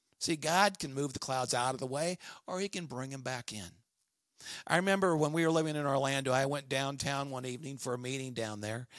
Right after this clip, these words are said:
and it was raining cats and dogs. And I remember going from the parking lot to the door of the building, which was probably thirty, forty yards, and,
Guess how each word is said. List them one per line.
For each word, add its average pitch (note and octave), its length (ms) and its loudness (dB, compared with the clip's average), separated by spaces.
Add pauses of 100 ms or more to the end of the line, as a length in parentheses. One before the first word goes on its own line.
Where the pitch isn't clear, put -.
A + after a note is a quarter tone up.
(220)
and C#3 200 2
it F#3+ 100 2
was C#3 140 2
raining C#3+ 460 4
cats B2 280 4
and A#2+ 80 -4
dogs. B2 300 2
And C#3+ 80 0
I D#3+ 40 0
remember E3 280 0
going D3 320 0
from C3+ 280 0 (280)
the - 60 -10
parking F3+ 420 6
lot D#3 220 4
to D3+ 40 -6
the C#3 140 -6
door D3 220 4
of D3 60 2
the C3 60 -4
building, C3+ 300 0
which D#3+ 160 -2
was E3+ 80 -4
probably E3+ 340 6
thirty, D3 320 -2
forty B2+ 340 0
yards, A2+ 400 0
and, A2+ 140 -6